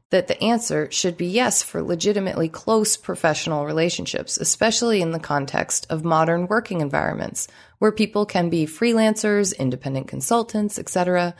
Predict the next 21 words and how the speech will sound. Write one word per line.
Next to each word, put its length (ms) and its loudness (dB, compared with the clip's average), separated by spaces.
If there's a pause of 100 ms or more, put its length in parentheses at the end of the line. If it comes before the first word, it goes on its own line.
(440)
but 200 4
still 300 0
interact 400 2
closely 680 -2
with 140 0
a 60 2
small 340 2
group 220 -6
of 120 -6
people 360 -4
day 260 -2
in 140 -2
and 120 -4
day 240 -2
out 300 -6 (220)
with 140 -6
whom 180 2
they'd 200 0
like 420 -2
to 100 -8
celebrate. 640 -4